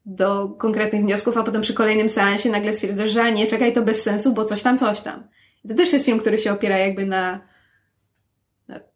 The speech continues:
właściwie chyba na paru twistach. Na jednym głównym, ale no na, na, na paru.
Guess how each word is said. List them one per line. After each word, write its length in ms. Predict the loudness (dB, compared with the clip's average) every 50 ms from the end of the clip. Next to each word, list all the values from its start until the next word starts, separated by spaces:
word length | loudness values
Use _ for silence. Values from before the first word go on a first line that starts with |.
| _
właściwie 320 | -18 -16 -14 -10 -6 -6 -6
chyba 140 | -6 -6 -8
na 100 | -8 -10
paru 340 | -12 -8 -8 -6 -6 -6
twistach. 440 | -10 -12 -14 -16 -16 -16 -18 -20 -20 -20 -20 _ _ _ _ _ -10
Na 180 | -4 0 2
jednym 280 | 2 4 4 4 4 4
głównym, 460 | 6 4 4 4 2 0 -2 -4 -4
ale 220 | -6 -8 -6 -6 -8
no 120 | -8 -8
na, 240 | -10 -10 -12 -14 -18 -18
na, 220 | -16 -16 -14 -14 -12
na 120 | -12 -12
paru. 360 | -12 -10 -10 -10 -10 -12 -14